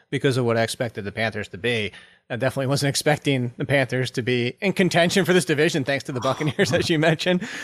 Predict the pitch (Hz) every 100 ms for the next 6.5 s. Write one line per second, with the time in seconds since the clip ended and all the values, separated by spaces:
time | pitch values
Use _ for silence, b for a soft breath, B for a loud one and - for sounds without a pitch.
0 | 262 208 151 151 151 147 143 143 165 147
1 | 143 135 131 120 110 156 127 120 175 165
2 | 139 - 139 127 127 147 156 - b b
3 | b 175 214 - - 202 - 220 202 208
4 | 196 170 170 170 165 147 143 151 131 113
5 | - 147 147 147 147 131 120 123 120 -
6 | 107 107 95 98 104